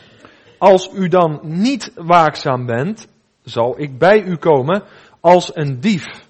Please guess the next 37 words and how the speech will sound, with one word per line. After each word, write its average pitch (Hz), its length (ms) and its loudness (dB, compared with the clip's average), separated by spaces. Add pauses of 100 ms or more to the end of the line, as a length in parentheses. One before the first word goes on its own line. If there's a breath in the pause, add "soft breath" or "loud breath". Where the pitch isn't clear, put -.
(800 soft breath)
En 180 160 2
u 180 100 0
zult 170 280 2
beslist 226 680 -4
niet 196 340 -4
weten 185 560 2
op 156 160 -4
welk 185 320 2
uur 175 380 -6 (140)
ik 139 300 -6
bij 151 180 2
u 156 240 -6
komen 160 400 -2
zal. 95 380 -8 (1300 soft breath)
Maar 202 720 0
u 196 160 0
hebt 180 260 0
ook 254 240 2
in 180 180 0
Sardes 247 560 0
enkele 240 520 -2
personen 233 600 0
die 180 200 -2
hun 160 200 -4
kleren 214 480 0
niet 208 160 -2
bevlekt 175 460 -2
hebben. 139 300 -2 (680 loud breath)
En 160 240 -2
zij 180 440 2
zullen 170 320 -2
met 160 160 -2
mij 143 160 -2
wandelen 220 640 2
in 147 240 -6
witte 147 260 -8
kleren, 127 560 -2